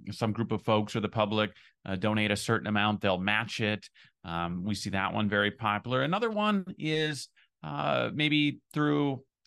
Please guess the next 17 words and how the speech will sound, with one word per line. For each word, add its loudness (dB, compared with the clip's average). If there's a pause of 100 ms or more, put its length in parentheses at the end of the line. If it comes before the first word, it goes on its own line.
uh, 4
a 6
memorial 4
of 0
a 2
loved 2
one. -4
So -8
let's -2
say 2
there's 2
a, 4 (260)
a, 4
a 0
scholarship 0
that's -2
created 2